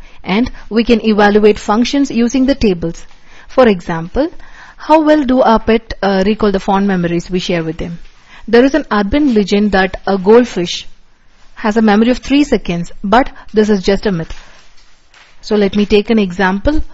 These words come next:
on the pet and their memory spans in hours. The function that relates the type of pet to the duration of its memory span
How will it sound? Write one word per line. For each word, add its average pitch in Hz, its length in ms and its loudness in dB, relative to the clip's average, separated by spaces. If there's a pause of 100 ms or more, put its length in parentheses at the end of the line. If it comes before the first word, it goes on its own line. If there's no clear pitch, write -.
(140)
on 202 160 0
the 254 100 0
pet 180 340 -4
and 262 180 2
their 254 220 4
memory 196 340 2
spans 185 380 -4
in 196 140 0
hours. 165 320 -10 (420)
The 247 160 4
function 247 600 0 (180)
that 214 280 2
relates 214 460 4
the 247 200 2
type 214 340 0
of 233 140 0 (160)
pet 226 280 0
to 254 60 0
the 202 120 2
duration 202 520 2
of 190 220 -4
its 196 160 -6
memory 196 360 0
span 185 360 -4